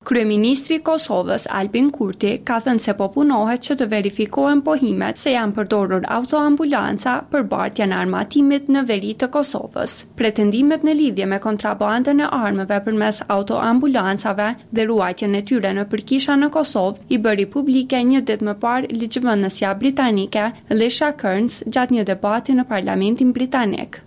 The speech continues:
Kurti tha se për këto pretendime mund të deklarohet më shumë vetëm pasi të takohet me përfaqësuesit e misionit të natos në Kosovë, kfor, dhe me institucionet e sigurisë së Kosovës.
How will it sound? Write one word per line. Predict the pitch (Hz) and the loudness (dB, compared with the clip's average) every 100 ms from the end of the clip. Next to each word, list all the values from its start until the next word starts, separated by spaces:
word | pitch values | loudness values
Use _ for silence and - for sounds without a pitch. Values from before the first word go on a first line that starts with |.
| - | -4
Kurti | - 254 339 339 | -2 0 0 -2
tha | 196 180 | -4 -4
se | 214 214 | -6 -2
për | 214 208 | -2 -2
këto | 196 | -4
pretendime | 190 180 - 196 214 262 277 | -2 -4 0 0 2 2 4
mund | 277 294 | 4 4
të | 277 202 | 2 -2
deklarohet | 190 196 190 208 269 269 | -4 -2 0 0 0 0
më | 311 311 | -2 0
shumë | 202 214 - | -2 -2 -4
vetëm | 254 240 196 190 | -4 -4 -4 -4
pasi | 196 - 208 | -4 -4 -4
të | 269 | 0
takohet | 311 311 - 185 190 - | 0 0 0 -2 -2 0
me | 214 | 0
përfaqësuesit | 202 202 196 196 - 277 277 285 | 0 -2 -2 -4 0 -2 0 0
e | 285 | 2
misionit | 269 269 311 294 285 302 | 2 2 2 2 2 2
të | 294 | 2
natos | 180 185 196 196 | 0 -2 -6 -2
në | 214 220 | -2 0
Kosovë, | 294 - 185 185 - | -2 0 -2 -4 -10
kfor, | - 190 190 247 - | -4 0 0 -2 -4
dhe | 285 | 2
me | 262 214 | 2 2
institucionet | 202 - 202 202 202 254 269 285 285 | 0 -4 -4 -4 -2 0 2 0 -2
e | |
sigurisë | 269 285 302 220 180 220 | -2 0 2 0 -2 -4
së | - | -2
Kosovës. | 202 - - - - - | -4 -2 -4 -4 -4 -6